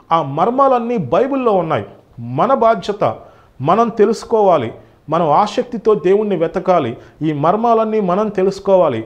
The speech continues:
మనం దేవుని మాట వినాలి. గొప్ప కార్యాలు పొందుకోవటం మంది బాధ్యత. మనం దేవుని మాట వినాలి, మన జీవితాలను సరిచేసుకోవాలి. అలా సరిచేసుకుని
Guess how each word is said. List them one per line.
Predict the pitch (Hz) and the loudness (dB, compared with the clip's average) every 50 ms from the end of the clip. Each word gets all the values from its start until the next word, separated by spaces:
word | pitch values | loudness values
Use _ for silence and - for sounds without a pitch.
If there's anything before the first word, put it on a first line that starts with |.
| - | -8
మనం | 120 135 160 190 220 226 202 131 | -6 -2 -2 0 0 0 -2 0
దేవుని | 120 170 190 220 233 226 | 2 4 4 4 2 -2
మాట | 214 208 196 190 196 185 | -4 -4 -4 -4 -4 -4
వినాలి. | 143 135 160 180 185 180 151 113 101 - - - _ _ _ _ _ _ _ _ _ _ _ _ _ - | -4 -4 -2 0 0 0 0 -2 -6 -10 -20 -20 _ _ _ _ _ _ _ _ _ _ _ _ _ -14
గొప్ప | 107 101 165 185 180 - - - | -4 0 0 0 0 2 0 0
కార్యాలు | - 240 233 233 226 220 226 | 2 2 0 0 0 0 -2
పొందుకోవటం | 214 220 202 196 214 208 - 220 220 220 196 170 | -2 -2 -4 -2 -2 0 0 2 0 0 -2 -4
మంది | 160 175 208 226 240 | -4 -4 -4 -4 -2
బాధ్యత. | 202 180 180 190 180 - 185 185 - 139 113 107 - - - _ _ _ _ _ _ - | 2 2 2 2 2 -2 -8 -2 0 -2 -2 -2 -6 -14 -20 _ _ _ _ _ _ -6
మనం | 143 156 180 175 170 147 113 | -4 -2 0 0 -2 -2 -2
దేవుని | 120 180 214 233 240 240 | 0 0 0 0 0 -2
మాట | 220 208 202 196 202 | -2 -4 -4 -2 -2
వినాలి, | 202 180 180 185 202 196 180 143 113 - - - | -2 -2 0 0 2 2 2 0 -2 -6 -10 -8
మన | 139 151 156 | -6 -4 -4
జీవితాలను | 139 110 139 196 214 214 - 220 208 208 175 | -4 -4 -4 -6 -6 -2 -2 -2 -2 -2 -4
సరిచేసుకోవాలి. | - - 165 190 196 - 214 208 202 - - 190 180 175 147 120 113 - - - - - | -4 -4 -4 -4 -2 -2 -2 -4 -4 -2 0 2 2 2 2 0 -2 -8 -14 -10 -4 -2
అలా | 156 165 156 | 0 0 0
సరిచేసుకుని | 143 - - 175 208 247 - - 254 233 - - - 208 220 262 294 | -2 0 -2 -2 -2 -2 -4 -2 -2 -2 -2 -2 -6 -4 -4 -4 -6